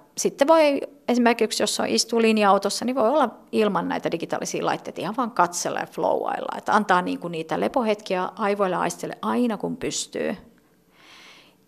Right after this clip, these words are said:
Ja sitten tietenkin tämän oman mielen rauhoittaminen, että mä puhun paljon sisäisen puheen käytöstä, että voi itseään sisäisellä puheella rauhoittaa. Ää, meillä myydään jonkin verran myös tämmöisiä niinku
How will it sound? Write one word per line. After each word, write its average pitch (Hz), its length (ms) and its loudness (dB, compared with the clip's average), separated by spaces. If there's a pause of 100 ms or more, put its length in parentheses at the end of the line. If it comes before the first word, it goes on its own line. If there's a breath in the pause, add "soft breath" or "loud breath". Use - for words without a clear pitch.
(200)
Ja 175 400 6 (600)
sitten - 220 -4
tietenkin 220 320 0
tämän 190 220 2
oman 220 240 2
mielen 214 420 -2
rauhoittaminen, 240 760 0
että 220 140 -2
mä 175 60 -12
puhun 180 200 -4
paljon 160 220 0
sisäisen 175 400 -4
puheen - 640 -8
käytöstä, - 520 -10
että - 120 -16
voi 143 200 -6 (100)
itseään 113 380 -4
sisäisellä - 640 -6
puheella 196 400 -10 (240)
rauhoittaa. - 720 -10 (1080 loud breath)
Ää, 160 280 6 (600)
meillä 208 240 4
myydään 233 420 8
jonkin 202 260 2
verran 165 200 2
myös 170 180 0
tämmöisiä 160 360 -4
niinku 147 280 -8